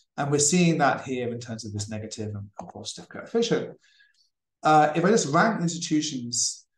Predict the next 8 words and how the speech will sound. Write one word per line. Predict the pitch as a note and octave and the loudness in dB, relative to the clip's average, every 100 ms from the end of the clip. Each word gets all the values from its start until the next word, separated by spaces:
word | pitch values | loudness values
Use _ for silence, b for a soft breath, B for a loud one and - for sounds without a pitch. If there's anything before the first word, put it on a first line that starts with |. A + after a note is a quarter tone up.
| _ _ | _ _
in | D3+ C3 | -14 -10
our, | A#2 A2+ B2 | -10 -12 -12
in | |
our | A#2+ G#2+ | -10 -8
sample | - A#2+ D#3 D#3+ | -8 -8 -8 -6
regarding | C3 A#2 A#2 | -4 -6 -6
their | G2+ | -10
reactiveness, | A2 A2 - - F3+ F#3 - | -10 -10 -12 -10 -6 -4 -6